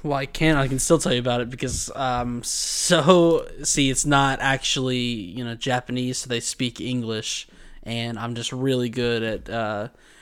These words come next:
having a lot of things inside me at once,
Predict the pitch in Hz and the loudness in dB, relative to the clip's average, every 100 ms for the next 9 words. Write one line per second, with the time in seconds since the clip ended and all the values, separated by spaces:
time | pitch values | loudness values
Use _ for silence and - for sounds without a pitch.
0 | - - 127 123 117 - 120 127 123 127 | -10 -4 -2 -2 -4 -4 -2 2 4 2
1 | - 127 127 120 123 120 135 127 123 127 | -2 -2 0 0 -2 0 2 2 0 -2
2 | 113 117 127 131 - | -2 -2 -2 -2 -6